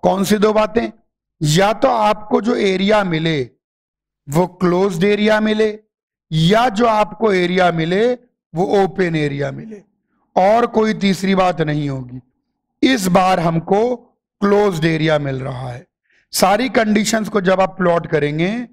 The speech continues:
या तो आपको closed area मिलेगा या open area मिलेगा। अब जो आपको closed area मिला, जो closed polygon मिला, उस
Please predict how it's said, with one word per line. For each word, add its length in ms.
या 240
तो 140
आपको 240
closed 380
area 280
मिलेगा 460
या 200
open 380
area 300
मिलेगा। 400
अब 260
जो 200
आपको 400
closed 480
area 300
मिला, 300
जो 140
closed 440
polygon 560
मिला, 360
उस 160